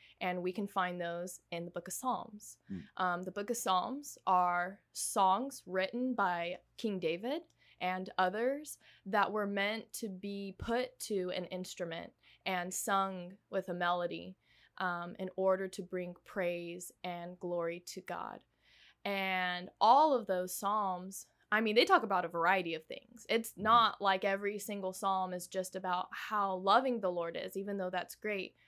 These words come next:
Speaker 1: But they talk about repentance. They talk about suffering and
Speaker 2: Mm.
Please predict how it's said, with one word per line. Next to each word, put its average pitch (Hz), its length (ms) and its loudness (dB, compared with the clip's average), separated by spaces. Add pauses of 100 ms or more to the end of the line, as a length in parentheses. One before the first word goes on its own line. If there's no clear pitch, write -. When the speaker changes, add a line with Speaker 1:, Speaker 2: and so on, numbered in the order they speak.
(140)
Speaker 1:
But 208 200 -6
they 233 300 2
talk 208 280 -10
about 175 460 -8 (420)
repentance. 226 840 -6
They 202 100 -4
talk 196 220 0
about 208 220 -4
suffering 196 800 -4
and 185 140 -6
Speaker 2:
Mm. 185 40 -10